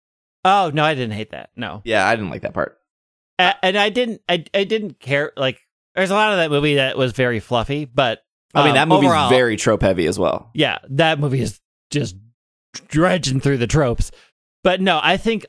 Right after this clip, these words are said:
Speaker 1: I liked I Choose You. Like, I was, like, I would watch that again. It's not my favorite, but I liked it. You could not pay me enough money to watch The Power of Us again. <laughs>
Speaker 2: <sighs> I wa-, I wanna remind people that I, I went, I went to that movie with, with, uh,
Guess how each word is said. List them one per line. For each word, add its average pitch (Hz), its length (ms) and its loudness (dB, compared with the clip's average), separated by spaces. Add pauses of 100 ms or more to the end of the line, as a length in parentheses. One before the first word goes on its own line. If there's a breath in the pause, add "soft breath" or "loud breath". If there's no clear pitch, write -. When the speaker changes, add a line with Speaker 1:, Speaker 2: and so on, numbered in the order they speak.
Speaker 1:
I 165 120 4
liked 185 500 -2
I 147 160 2
Choose 131 260 -2
You. 113 160 -2
Like, 113 340 -4
I 147 160 2
was, 139 340 -2 (440)
like, 143 160 0
I 151 120 2
would 147 120 -2
watch 131 300 0
that 123 160 -2
again. 110 300 -2
It's 104 100 -6
not 139 100 -2
my 104 100 -8
favorite, 123 480 -2
but 110 100 -4
I 107 80 -4
liked 139 360 -4
it. 82 180 -12 (380)
You 175 120 2
could 160 300 -4
not 135 260 -2 (100)
pay 175 300 0
me 135 160 -4
enough 107 240 -6
money 104 180 -8
to 107 100 -8
watch 98 160 -6
The - 80 -20
Power 98 220 -6
of 87 100 -10
Us 95 180 -8
again. - 280 -8
<laughs> - 40 -14
Speaker 2:
<sighs> - 1200 -16
I 127 100 0
wa-, 185 160 4
I 190 120 4
wanna 220 180 4
remind 151 600 2 (420)
people 135 360 0
that 110 340 2 (100)
I, 98 260 2
I 104 160 2
went, 113 240 -2 (160)
I 110 120 2
went 110 220 0
to - 80 -8
that 117 180 4
movie 113 300 2
with, 101 300 2
with, 95 440 -2
uh, 90 480 2